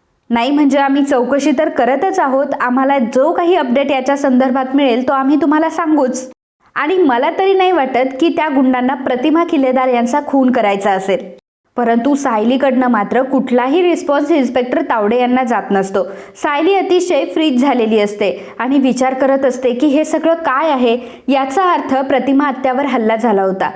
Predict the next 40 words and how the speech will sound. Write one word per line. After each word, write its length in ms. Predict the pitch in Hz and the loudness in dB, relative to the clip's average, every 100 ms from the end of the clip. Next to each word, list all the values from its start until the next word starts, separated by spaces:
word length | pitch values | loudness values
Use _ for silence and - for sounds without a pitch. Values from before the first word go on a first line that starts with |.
| - - - | -12 -14 -4
कोणीतरी 480 | 285 311 359 349 | 0 2 0 0
प्रतिमा 400 | 359 330 - 302 | 2 0 2 0
आत्यावर 380 | 302 269 302 330 | 0 0 -2 0
हल्ला 360 | 320 269 277 320 | 0 0 0 0
केला 260 | 294 269 | 0 0
होता 360 | 262 226 240 226 247 - - | 0 0 -2 -4 -6 -14 -10
आणि 200 | 214 254 | -4 0
ही 240 | 302 277 294 | 2 2 2
गोष्ट 300 | 294 277 320 | 2 0 0
अर्जुन 300 | 262 208 254 | 0 0 -2
सरांनी 400 | 254 285 285 302 | 0 0 2 2
मला 240 | 302 320 | 2 0
सांगितलीच 640 | 320 294 240 262 311 320 | 0 0 2 2 0 0
नाही. 280 | 277 262 269 - - | 0 0 -2 -8 -4
एवढं 280 | 254 226 233 | 0 2 2
सगळं 280 | 269 269 262 | 0 0 0
प्रतिमा 400 | 262 240 254 262 | 0 -2 0 0
आत्यासोबत 540 | 247 262 277 254 226 | 0 -2 -2 -2 -2
होऊन 320 | - 277 294 302 | -2 0 2 2
गेलं 320 | 247 196 214 - - | 2 2 0 -4 -8
आणि 160 | 254 320 | -4 0
मला 280 | 302 240 285 | 0 2 0
कोणी 280 | 349 349 | 0 0
काहीच 320 | 370 320 392 392 | 0 0 0 0
सांगितलं 460 | 392 339 302 311 | 0 2 0 0
नाही. 260 | 285 285 285 - _ _ _ _ | 0 -2 -6 -14 _ _ _ _
इन्स्पेक्टर 540 | 302 330 370 370 403 | -2 -2 -2 -2 -2
तावडे 400 | 403 349 277 285 | -2 0 0 0
हॅलो 420 | 311 277 247 247 262 | 0 0 0 2 2
हॅलो 340 | 269 247 247 | 2 2 0
करत 300 | 262 233 220 | 0 0 0
असतात, 280 | 202 - 220 | -2 -2 -2
परंतु 420 | 233 247 262 302 | -2 0 2 0
सायली 420 | 285 247 208 226 | -2 -2 0 2
मात्र 320 | 269 254 226 | 0 0 -2
काहीही 500 | 233 233 220 220 269 | -2 -2 -2 0 2
बोलत 360 | 294 233 202 196 | 2 2 0 0
नसते, 600 | 196 190 190 170 - - - | -2 -2 -2 -4 -6 -10 -6
कारण 220 | 226 247 | -2 -2
सायलीला 420 | 247 226 226 262 | -2 0 0 0